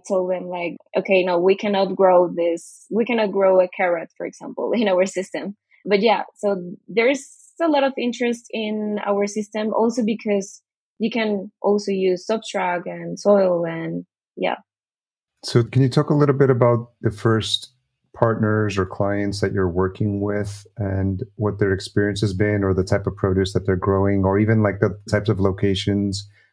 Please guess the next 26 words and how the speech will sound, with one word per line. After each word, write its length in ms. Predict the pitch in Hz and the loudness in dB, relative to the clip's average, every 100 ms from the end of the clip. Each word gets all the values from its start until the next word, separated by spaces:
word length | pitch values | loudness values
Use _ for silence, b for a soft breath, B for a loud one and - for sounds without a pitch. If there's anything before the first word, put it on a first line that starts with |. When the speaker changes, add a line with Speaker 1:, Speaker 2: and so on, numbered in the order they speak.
| - | -2
Speaker 2:
where 180 | 101 95 | 0 2
they're 200 | 98 95 | 4 2
installing 800 | 92 - 95 92 92 95 92 95 | 0 -2 0 2 2 0 0 -2
the 100 | 87 | -4
V 120 | 85 | -4
pot 320 | 92 92 95 - | -4 -4 -6 -4
system? 400 | 98 101 127 120 _ _ _ _ _ - | -6 -4 -4 -4 _ _ _ _ _ -20
Speaker 1:
Okay. 360 | - 294 185 - _ _ _ | -6 0 0 -2 _ _ _
So 240 | - 247 | -6 -2
we 180 | 220 277 | 2 4
have 160 | 311 330 - _ _ | 4 4 -2 _ _
different 520 | 233 233 262 262 269 | -4 0 0 2 0
types 360 | - 196 208 - | -2 -2 -4 -4
of 160 | 233 - | -8 -4
clients. 580 | 180 170 180 208 - - _ _ - | -2 -2 -2 -4 -6 -14 _ _ -2
Our 300 | 185 190 202 - | 0 2 -2 0
first 320 | 233 254 - | 0 0 -2
ones 460 | 208 196 190 - - | -4 -4 -6 -10 -4
actually 540 | 196 196 - 196 185 | -2 -2 -2 -2 0
were 560 | 180 180 185 185 180 180 - _ _ _ _ _ _ | 0 4 6 6 4 0 -6 _ _ _ _ _ _
the 160 | 196 202 | 2 4
government 560 | 202 202 202 196 196 | 4 4 2 0 -2
of 120 | 190 | -4
state 400 | - - 180 190 _ _ - | -4 -2 -2 -2 _ _ -4
of 180 | 190 190 | -4 -2
Guanajuato. 760 | 185 180 - 180 185 254 339 | -4 -4 -2 -2 0 -2 -2